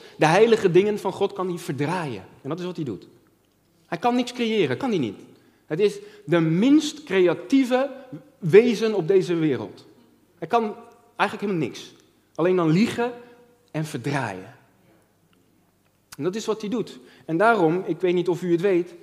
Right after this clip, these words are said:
maar ik heb het even opgezocht voor u. Cijfers van de wereld, van de Wereldgezondheidsorganisatie. Wist u dat er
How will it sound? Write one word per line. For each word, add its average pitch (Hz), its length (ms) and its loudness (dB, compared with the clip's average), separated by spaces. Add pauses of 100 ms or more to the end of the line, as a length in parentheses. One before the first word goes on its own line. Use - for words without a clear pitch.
maar 156 100 -6
ik - 20 -6
heb 185 100 -2
het 170 100 -4
even 165 220 -4
opgezocht 170 480 -4
voor 151 120 -8
u. 156 160 -4 (420)
Cijfers 190 640 -2
van 160 280 -2
de 147 100 -4
wereld, 180 440 2 (240)
van 160 140 -4
de 147 60 0
Wereldgezondheidsorganisatie. 156 1600 -2 (1300)
Wist 202 260 -2
u 196 200 -8 (680)
dat 190 300 2
er 151 260 -4